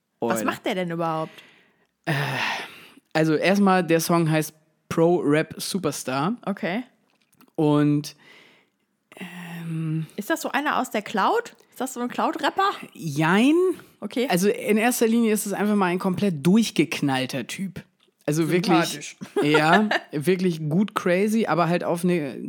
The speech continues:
Speaker 2: gute Art und Weise, würde ich mal behaupten.
Speaker 1: Okay.
Speaker 2: Er selber ist halt schon eine Art Konzeptkünstler, macht bei seinen Live-Shows auch viele der Visuals selber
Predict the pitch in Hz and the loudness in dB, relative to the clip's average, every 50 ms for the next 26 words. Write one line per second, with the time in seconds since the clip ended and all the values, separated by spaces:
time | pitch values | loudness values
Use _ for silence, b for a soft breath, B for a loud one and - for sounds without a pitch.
0 | - 190 180 - - 185 190 180 - - - - 131 139 135 - - 131 135 131 | -12 -10 -8 0 2 4 4 4 2 -2 -6 -6 -6 -6 -6 -6 -6 -6 -6 -4
1 | 123 123 123 127 135 131 135 - - 135 151 143 131 131 127 143 143 147 175 - | -2 -2 -2 -4 -4 -6 -6 -6 -6 -4 -4 -4 -6 -6 -6 -6 -6 -6 -6 -6
2 | 175 - - 196 202 240 247 - 233 - - 240 226 277 302 - 156 151 143 151 | -6 -4 -2 0 0 0 0 -4 -6 -8 -6 -6 -8 -8 -4 -2 -2 0 2 2
3 | 160 185 208 214 208 - - - _ 202 208 208 - - - - - 165 147 165 | 2 4 4 4 2 0 -2 -4 _ -2 -2 -2 -2 -6 -12 -12 -10 -6 -4 -2
4 | 170 175 180 175 175 - - - - - 175 185 190 - 110 156 170 - - 160 | 0 0 0 -2 -4 -8 -8 -6 -2 0 2 2 2 2 2 0 0 -2 -4 -4
5 | 151 147 - - 180 185 - - - - - 233 262 277 - - - 254 277 330 | -4 -2 -2 -4 -4 -4 -8 -12 -6 -4 -2 0 0 -2 -4 -6 -6 -4 -4 -4
6 | 330 330 B B B B B B B B B _ - 170 196 - - - _ _ | -4 -6 B B B B B B B B B _ -2 -2 -2 -2 -6 -12 _ _
7 | 180 170 170 165 170 170 175 175 175 175 170 170 170 151 147 156 143 160 190 185 | -2 0 0 0 0 0 2 2 2 2 0 0 0 -2 0 0 0 0 0 0
8 | - 214 196 175 151 160 - - - 214 196 220 196 180 165 147 160 190 180 180 | -4 -6 -4 -4 -6 -6 -6 -6 -4 -2 -2 0 0 0 0 2 2 2 2 2
9 | 175 160 151 147 - 139 135 131 139 151 160 170 196 220 254 285 | 2 2 2 0 -2 -4 -2 0 0 2 2 2 2 4 2 2